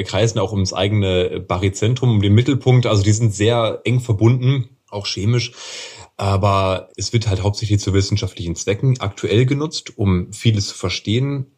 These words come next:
und soll dann aber vor Ort eben genutzt werden, um dort die Ressourcen zu nutzen. Das Fachwort ist da, äh, I S R U, also In Situ Resource Utilization,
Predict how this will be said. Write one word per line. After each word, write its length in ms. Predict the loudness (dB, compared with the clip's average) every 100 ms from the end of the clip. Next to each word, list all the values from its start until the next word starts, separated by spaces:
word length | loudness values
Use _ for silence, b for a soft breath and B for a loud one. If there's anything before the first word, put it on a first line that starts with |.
| _
und 380 | 0 0 0 -4
soll 400 | -8 -2 2 2
dann 140 | 2
aber 100 | 0
vor 200 | -4 -4
Ort 140 | -4 -4
eben 140 | -6
genutzt 300 | -4 -6 -6
werden, 200 | -6 -6
um 240 | -6 -6
dort 360 | -2 -2 -4 -10 -14
die 100 | -8
Ressourcen 420 | -4 -4 -4 -4 -6
zu 160 | -4
nutzen. 460 | -4 -4 -6 -10 -12 B B B B
Das 160 | -10 -4
Fachwort 380 | -4 -2 -2
ist 160 | -2 -4
da, 500 | -2 -2 -2 -4 -4
äh, 100 | -2
I 20 | -2
S 160 | -4
R 140 | -8 -12 0 2
U, 180 | 2
also 280 | 0 -2 -4 -6
In 240 | 0 2 0
Situ 460 | 0 0 0 -4 -2
Resource 400 | 0 0 0 -2
Utilization, 840 | -4 -4 -6 -2 0 0 0 -2